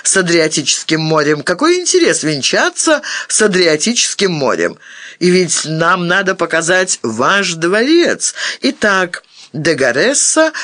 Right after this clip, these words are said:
выходит из гондолы, поднимается к вам и садится на трон рядом с вами. Народ неистовствует. Затем в большой зале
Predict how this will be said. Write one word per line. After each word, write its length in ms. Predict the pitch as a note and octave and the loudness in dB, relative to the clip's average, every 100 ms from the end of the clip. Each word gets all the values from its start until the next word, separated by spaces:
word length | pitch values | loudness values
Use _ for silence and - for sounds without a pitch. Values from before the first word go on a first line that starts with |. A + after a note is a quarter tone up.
| - - | -8 -2
выходит 720 | C3+ F3 - F3+ D#3 D#3 - | 2 2 2 2 2 -2 -4
из 200 | F3 C#3+ | -4 -2
гондолы, 680 | A#2 C#3 B2 F#2+ A2+ B2+ E3+ | 0 -2 -2 -2 0 0 0
поднимается 800 | C4 G#3 C#3 C3 B2+ A2 - B2 | -2 -4 -2 -2 0 0 -2 -4
к 100 | - | -4
вам 340 | G2+ C#3+ D4 | 0 0 0
и 20 | C4+ | -2
садится 480 | C#3+ A#2 D#3 D#3 | -2 -2 -4 -2
на 140 | D3 C3+ | -2 -2
трон 300 | C#3 G3 G3 | -2 -2 0
рядом 340 | C#3 D3+ C#3+ | 0 -2 -2
с 160 | A#2+ - | -4 -2
вами. 400 | F#2 D#2+ D#2+ F#2+ - - | -2 -2 -4 -6 -8 -6
Народ 580 | - F3+ E4+ E4+ - - - - | -2 0 2 0 -4 -16 -16 -12
неистовствует. 1200 | A#2+ B2 A3+ D#4+ - D4 C#4+ - B3 C4+ B3+ B3 - - - | -6 0 2 0 0 -2 -2 -2 0 2 2 -2 -10 -10 -6
Затем 640 | C3+ B2+ F#3 - D4 D4 | -2 0 0 2 2 2
в 140 | G#3 B2+ | -2 0
большой 560 | C#3 D3 - D4 C4+ | -2 0 0 0 0
зале 640 | D#3+ - B2+ C3+ B2+ F3+ | 0 0 0 0 0 0